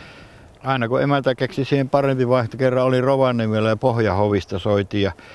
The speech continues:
että mä oon kuule eka kertaa elämässäni Pohjahovissa täällä Kullankaivajien kapakissa, niin Mari sanoi, että "oo vai, mulla on täällä tanskalainen pyöräilijä nukkuu tuossa sohvalla." En oo ikinä tullut niin nopeaa Rovaniemeltä kotia, kun silloin tuli, ja ahistukset loppu siihen.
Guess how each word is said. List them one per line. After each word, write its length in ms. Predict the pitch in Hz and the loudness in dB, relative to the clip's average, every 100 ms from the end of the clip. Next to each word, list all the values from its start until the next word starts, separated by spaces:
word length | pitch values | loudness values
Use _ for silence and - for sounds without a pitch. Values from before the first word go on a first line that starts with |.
| - - - | -20 -20 -20
että 140 | 104 107 | -8 -4
mä 180 | 117 113 | 0 0
oon 140 | 110 | 0
kuule 180 | 110 117 | 0 0
eka 220 | 131 127 | 0 -2
kertaa 340 | 110 101 - 107 | -2 -4 -2 0
elämässäni 500 | 113 117 101 113 110 | 0 0 -2 -2 -2
Pohjahovissa 920 | - 147 110 107 98 113 104 - 98 | 0 0 2 0 0 0 0 -2 -4
täällä 240 | 98 104 | -2 -2
Kullankaivajien 880 | 101 131 120 104 90 98 101 101 98 | 0 0 2 0 0 -2 0 0 0
kapakissa, 680 | 95 107 - 98 87 85 95 | -2 -2 0 -2 -2 -6 -4
niin 160 | 92 92 - - - - - - | -2 -4 -10 -20 -20 -20 -18 -4
Mari 200 | 120 127 | 0 0
sanoi, 120 | 117 | -2
että 160 | 117 120 | -2 0
"oo 260 | 135 170 | 2 2
vai, 240 | 135 135 135 | 0 0 0
mulla 220 | 135 131 | 0 0
on 60 | |
täällä 340 | 127 131 131 - - | 0 0 0 -4 -6
tanskalainen 680 | 131 131 123 - 117 117 113 | -2 -2 -2 -2 -2 -2 -2
pyöräilijä 580 | 127 127 117 110 110 104 | 0 2 2 0 0 -2
nukkuu 400 | 107 - - 104 | -4 -6 -4 -2
tuossa 240 | 101 107 | 0 -2
sohvalla." 540 | 98 110 104 104 98 101 | 0 0 0 -2 0 0
En 200 | 131 151 | 0 0
oo 60 | - | 0
ikinä 320 | 190 190 147 | 2 2 2
tullut 280 | 143 135 139 | 0 2 2
niin 180 | 147 | 2
nopeaa 420 | 139 127 139 123 120 | 2 2 2 4 2
Rovaniemeltä 640 | 139 131 123 113 107 113 | 2 2 2 0 0 -2
kotia, 460 | 113 127 117 110 90 | 0 -2 0 0 0
kun 200 | - 101 - - - - | -2 -4 -6 -20 -20 -20
silloin 360 | - 135 117 107 | -2 0 2 2
tuli, 200 | 117 110 | 0 2
ja 160 | 104 113 | 2 2
ahistukset 560 | 127 117 110 - 98 | 2 -2 -4 -4 0
loppu 340 | 110 101 - 104 | 0 0 -2 0
siihen. 480 | 127 117 92 90 | 2 2 0 -2